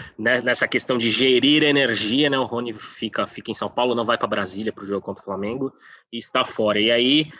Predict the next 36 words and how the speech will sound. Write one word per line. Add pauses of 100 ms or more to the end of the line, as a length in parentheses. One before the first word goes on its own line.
(180)
a
gente
tem
as
opções,
por
exemplo,
de
voltar
o
Gustavo
Scarpa
pro
time
titular
e
o
Willian
ser
o
cara
do
lado
direito
ali,
né? (540)
Do,
do
ataque, (260)
ou
até
uma
presença
do
Gabriel
Veron.